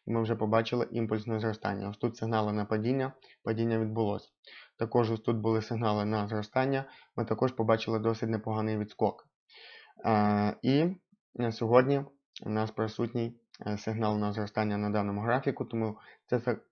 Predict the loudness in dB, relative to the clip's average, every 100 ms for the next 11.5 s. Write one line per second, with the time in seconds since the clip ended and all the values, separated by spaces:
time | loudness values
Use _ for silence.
0 | -2 2 6 6 6 -8 -20 -12 4 6
1 | 6 2 -2 -2 0 2 2 2 0 2
2 | 2 2 0 -10 _ _ _ _ -4 2
3 | 4 4 4 0 4 4 4 0 -4 -20
4 | -8 -2 2 4 4 4 0 0 2 2
5 | 2 0 -2 -2 -4 -8 -2 0 0 2
6 | 2 4 4 2 -2 -4 -2 -2 0 0
7 | 0 -2 -4 -4 -2 0 0 -2 -6 -20
8 | -20 -20 -14 -2 2 2 0 _ _ -8
9 | -2 0 0 2 0 -2 -8 -20 -20 -6
10 | 2 2 2 -4 2 4 6 4 0 -2
11 | -20 -6 0 2